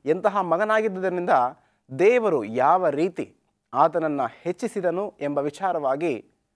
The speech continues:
ಸ್ವಲ್ಪ ಸ್ವಲ್ಪವಾಗಿ ನಾವು ದೇವರ ವಾಕ್ಯವನ್ನ ಈ ದಿನ ಧ್ಯಾನ ಮಾಡಲಿಕ್ಕೆ ಹೋಗ್ತಾ ಇದ್ದೇವೆ. ಮೊಟ್ಟ ಮೊದಲನೇದಾಗಿ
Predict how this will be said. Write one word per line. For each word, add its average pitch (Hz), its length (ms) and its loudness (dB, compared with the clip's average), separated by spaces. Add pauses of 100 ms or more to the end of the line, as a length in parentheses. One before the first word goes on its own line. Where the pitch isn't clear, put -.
(560)
ಸ್ವಲ್ಪ 247 300 2
ಸ್ವಲ್ಪವಾಗಿ 170 840 0
ನಾವು 143 480 0 (300)
ದೇವರ 170 280 4
ವಾಕ್ಯವನ್ನ 143 520 0 (300)
ಈ 160 140 0
ದಿನ 147 200 -2 (540)
ಧ್ಯಾನ 147 300 0
ಮಾಡಲಿಕ್ಕೆ 135 480 -2
ಹೋಗ್ತಾ 131 360 -2
ಇದ್ದೇವೆ. 110 440 -4 (380)
ಮೊಟ್ಟ 175 180 -2
ಮೊದಲನೇದಾಗಿ 185 880 2